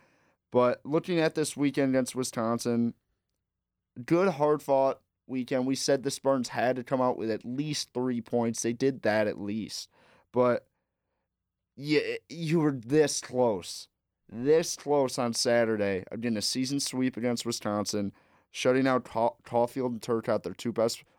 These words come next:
offensive players for Wisconsin. I mean, that would have been a pretty impressive performance, but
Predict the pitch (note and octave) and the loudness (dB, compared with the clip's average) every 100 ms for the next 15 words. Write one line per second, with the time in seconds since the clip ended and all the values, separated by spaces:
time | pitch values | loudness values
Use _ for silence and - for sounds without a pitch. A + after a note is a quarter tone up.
0 | - G#2+ A#2 A2+ A2 G#2+ G#2 G2+ G2+ G2+ | -6 -4 -4 -4 -2 0 0 -2 -4 -4
1 | G2+ - G2 F#2 - G2 G2 _ _ - | -4 -4 -4 -4 -4 -6 -6 _ _ -18
2 | - G#2 - C3+ B2+ A#2 A#2 _ _ - | -2 -2 0 0 2 0 -2 _ _ 2
3 | C#3+ E3 E3 C3+ D#3 D3 D3 - C3+ B2+ | 4 4 0 -2 -4 -2 -2 0 0 2
4 | C3 A2 G#2+ A#2+ B2 B2+ - A#2+ | -2 -8 -8 -2 -2 -2 -2 -4